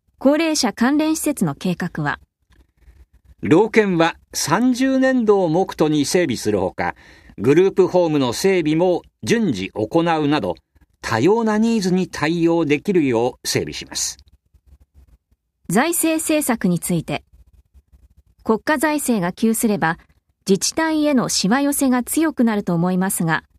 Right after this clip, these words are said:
Speaker 1: 区への影響は？
Speaker 2: 補助金の交付などを通じて、区財政へ影響を及ぼす可能性があります。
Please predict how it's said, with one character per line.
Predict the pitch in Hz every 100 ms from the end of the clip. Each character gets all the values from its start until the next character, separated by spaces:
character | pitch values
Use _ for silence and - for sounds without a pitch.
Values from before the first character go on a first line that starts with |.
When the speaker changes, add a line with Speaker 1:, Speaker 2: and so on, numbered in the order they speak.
| _ _ -
Speaker 1:
区 | 311
へ | 311
の | 202
影 | 135 185
響 | - 180 156
は？ | 143 - _ _ _ _ _ _ _ _ _ _ _
Speaker 2:
補 | - 123
助 | 175
金 | 180 196 185
の | 175 160
交 | - 170 220
付 | 240
な | 220
ど | 190
を | 170
通 | 160 170
じ | 156 165
て、 | 143 143 - - - -
区 | - 127
財 | 196 208
政 | - 170 151 147 151
へ |
影 | - 120 170
響 | - 180 170
を | 160
及 | 139 170
ぼ | 170
す | 165 -
可 | - -
能 | 101 113
性 | - 110
が | 110 120
あ | 80
り | 73
ま | 73
す。 | - -